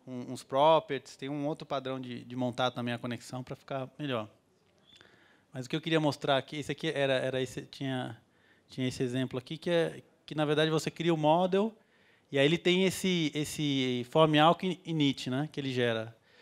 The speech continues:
Que, na verdade, o que que é? Ele tem um padrão aqui de configuração.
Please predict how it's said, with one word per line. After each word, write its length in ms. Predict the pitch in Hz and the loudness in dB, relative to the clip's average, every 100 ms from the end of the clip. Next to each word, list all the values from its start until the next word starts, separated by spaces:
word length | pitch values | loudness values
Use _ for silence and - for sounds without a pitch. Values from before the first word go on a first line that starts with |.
| _ - | _ -4
Que, 80 | |
na 100 | 143 | 0
verdade, 360 | 143 139 156 170 | 4 6 6 4
o 20 | |
que 100 | 185 | 2
que 100 | 175 | 0
é? 20 | |
Ele 100 | 135 | 0
tem 120 | 131 175 | 2 2
um 40 | |
padrão 360 | 185 170 156 151 | 4 6 6 4
aqui 140 | 156 | 2
de 80 | 147 | -4
configuração. 800 | 147 - 143 131 - 165 185 | -4 0 4 4 4 0 0